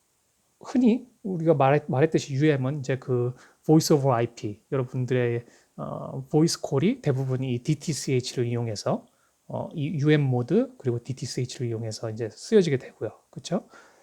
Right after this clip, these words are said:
자, 그리고 요 에이엠 가면은 디티씨에이치, 여기도 디티씨에이치죠. 그래서 이 사용자 데이터 중에 우리가 말했던 그런 웹 브라우징,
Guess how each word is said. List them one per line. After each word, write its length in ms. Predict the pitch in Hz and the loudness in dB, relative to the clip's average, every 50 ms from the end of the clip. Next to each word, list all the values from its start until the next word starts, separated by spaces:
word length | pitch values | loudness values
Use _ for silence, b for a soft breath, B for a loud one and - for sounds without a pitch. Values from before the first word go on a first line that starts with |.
| b b b b _ | b b b b _
자, 240 | - - 147 139 131 | -4 -2 0 0 0
그리고 500 | - 156 151 151 - 240 262 277 311 208 | 0 -2 -2 0 2 2 2 2 4 2
요 160 | 147 - - - | 0 2 4 6
에이엠 340 | 151 170 208 226 214 202 | 6 8 8 8 6 6
가면은 560 | 180 - 135 123 120 123 127 143 208 269 269 - _ _ _ _ _ _ _ _ _ _ _ _ _ _ _ _ _ _ | 4 2 0 -2 -2 -2 -2 0 -2 -2 -2 -6 _ _ _ _ _ _ _ _ _ _ _ _ _ _ _ _ _ _
디티씨에이치, 800 | - 170 - 180 147 - - - 135 127 - - - - - | -6 -2 -2 -2 -2 -2 -2 0 0 0 0 -4 -8 -4 -2
여기도 180 | 135 139 147 135 | 0 0 0 0
디티씨에이치죠. 840 | - 147 135 - 131 - - 135 127 123 - - - 180 269 - b b b b b b b b _ | -2 -4 -4 -4 -6 -6 -2 -2 -2 -4 -4 -4 -2 -2 -4 -4 b b b b b b b b _
그래서 460 | - - 151 131 - 190 233 277 269 b b b b b _ _ _ | -10 -6 -6 -2 0 0 0 0 -4 b b b b b _ _ _
이 280 | - 143 135 135 131 131 | -8 -6 -4 -4 -4 -4
사용자 360 | - - 247 247 240 233 202 | -4 0 2 2 4 4 4
데이터 280 | 175 143 135 135 156 139 | 4 2 0 0 -2 -4
중에 400 | 123 127 131 156 208 262 269 - _ _ | -2 -2 -2 -2 -2 -2 -4 -10 _ _
우리가 240 | 143 123 139 135 | -6 -2 -2 -2
말했던 360 | 127 117 120 120 - 185 185 180 | -2 -2 -6 -4 -2 -2 -2 -2
그런 240 | 139 135 127 123 | -2 -2 -2 0
웹 220 | 120 135 143 - - | 2 0 0 0 0
브라우징, 500 | 180 151 127 117 117 117 - 120 110 | 0 2 2 2 0 -4 -8 -12 -12